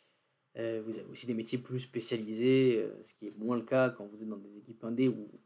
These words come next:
souvent, euh, la petite équipe fait quasiment tout. Euh, il faut savoir que comme on a une explosion des coûts, hein, des triple A, hein, que ce soit, bah, voilà, motion capture, sur d'autres choses, une augmentation des dépenses aussi de, sur la production, évidemment, mais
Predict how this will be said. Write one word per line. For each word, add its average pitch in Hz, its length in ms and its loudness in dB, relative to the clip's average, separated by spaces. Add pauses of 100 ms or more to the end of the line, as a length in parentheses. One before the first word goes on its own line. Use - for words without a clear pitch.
(300)
souvent, 113 720 -4
euh, - 80 -14
la 104 80 -18
petite - 220 -20
équipe 135 220 -12
fait 113 120 -12
quasiment 110 400 -8
tout. 110 360 -14 (3500)
Euh, 120 640 0 (520)
il 143 120 -2
faut 151 120 0
savoir 170 300 4
que 147 40 -10 (220)
comme 180 140 4
on 160 180 4
a 127 60 6
une 123 140 4
explosion 123 460 -2
des 107 160 -6
coûts, 151 300 -2 (200)
hein, 107 120 -10
des - 80 -16
triple - 300 -4
A, - 20 4
hein, 147 240 4
que - 80 -14
ce - 60 -20
soit, 110 100 -4
bah, - 120 -8
voilà, 95 360 -8 (160)
motion 120 220 -16
capture, 123 400 -6
sur - 160 -16
d'autres 104 180 -20
choses, 139 320 2
une 104 120 0
augmentation 127 480 0
des 113 100 0
dépenses 123 360 -4
aussi 135 240 -2
de, 110 200 -2
sur - 140 -18
la - 60 -20
production, 143 720 -2
évidemment, 117 440 0
mais 110 200 0